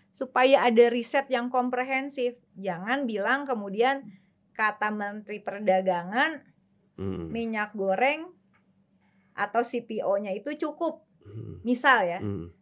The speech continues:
Speaker 1: entar kata Bu-, eh, kata Bulog minyak gorengnya nggak ada.
Speaker 2: Hmm.
Speaker 1: Nanti lagi kata Menteri Pertanian, ini lagi krisis C P O dan sebagainya. Karena, eh, kelapa sawit, bla, bla, bla, dan sebagainya.
Speaker 2: Iya.
Speaker 1: Belum lagi B U M N terkait gitu.
Speaker 2: Hmm.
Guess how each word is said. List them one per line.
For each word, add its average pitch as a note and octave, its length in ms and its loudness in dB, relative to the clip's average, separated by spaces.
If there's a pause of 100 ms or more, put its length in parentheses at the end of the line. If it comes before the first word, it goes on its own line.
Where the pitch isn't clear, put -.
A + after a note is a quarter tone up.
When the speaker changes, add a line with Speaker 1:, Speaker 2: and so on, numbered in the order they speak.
Speaker 1:
entar A#3+ 400 0
kata C4 380 4
Bu-, A3 400 -8
eh, G#3 160 -4
kata G#3+ 320 -4
Bulog A3 400 2
minyak B3+ 260 0
gorengnya A3 400 -2
nggak C4 240 8
ada. C4 140 8 (160)
Speaker 2:
Hmm. G#2 400 -4 (260)
Speaker 1:
Nanti G#3+ 320 -2
lagi A3+ 240 2
kata C#4 300 2
Menteri A3+ 320 -6
Pertanian, G#3+ 800 -2
ini A#3+ 180 0
lagi C4+ 260 4
krisis B3 600 -4
C B3+ 80 -8
P C4 160 -4
O C4 160 6
dan A3 180 0
sebagainya. G#3+ 640 -4 (380)
Karena, G#3+ 500 -4 (160)
eh, F#3+ 320 -4
kelapa G3 320 -2
sawit, A3 320 2
bla, G#3 160 0
bla, G#3+ 160 0
bla, A#3+ 80 6
dan A#3+ 140 0
sebagainya. G3 420 -6
Speaker 2:
Iya. F#2+ 160 -6 (640)
Speaker 1:
Belum B3 320 8
lagi C#4 160 10
B D4 160 12
U C#4+ 80 12
M B3+ 240 8
N C4+ 160 2
terkait B3 400 2
gitu. F#3 260 -6
Speaker 2:
Hmm. F#2 460 -8